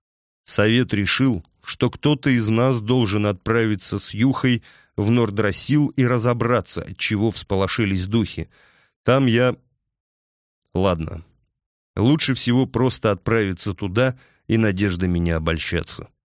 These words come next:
С этими словами Трал крепко, ободряюще, почти так же, как дух Саурфанга пару минут назад, стиснул плечо Зигхана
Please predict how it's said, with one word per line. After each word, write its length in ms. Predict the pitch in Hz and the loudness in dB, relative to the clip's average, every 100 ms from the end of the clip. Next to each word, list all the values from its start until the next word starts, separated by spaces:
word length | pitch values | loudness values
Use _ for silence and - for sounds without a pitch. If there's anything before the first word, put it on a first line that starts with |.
| _ _ | _ _
С 160 | - - | -6 0
этими 320 | 104 90 95 | 0 2 0
словами 680 | 85 87 82 95 110 90 71 - - _ _ | 0 0 0 0 -2 -4 -8 -16 -20 _ _
Трал 360 | 104 113 131 104 | 0 0 0 -2
крепко, 640 | - 104 123 - - 73 - _ | -2 0 0 -2 -6 -8 -10 _
ободряюще, 1040 | 110 98 107 113 127 107 87 - - 80 - _ _ _ _ | -2 0 0 0 0 0 -2 -6 -8 -10 -14 _ _ _ _
почти 380 | 101 98 - 120 | -2 0 0 0
так 280 | - 117 98 | 2 0 2
же, 120 | 95 | -2
как 240 | 95 95 | -2 -2
дух 260 | 90 117 104 | 0 -2 0
Саурфанга 880 | - 104 101 90 113 127 123 120 113 - _ | 0 0 0 0 0 0 2 0 -2 -10 _
пару 240 | - 120 110 | 0 0 2
минут 340 | 110 110 117 | 2 0 0
назад, 540 | 101 92 82 127 131 - _ _ - | 0 0 2 0 0 -8 _ _ -10
стиснул 680 | - - 160 131 113 110 | -8 0 0 2 2 0
плечо 400 | 87 202 - 127 | 0 -2 0 0
Зигхана 720 | 110 92 - - 127 139 131 | 0 -4 -6 -2 0 2 0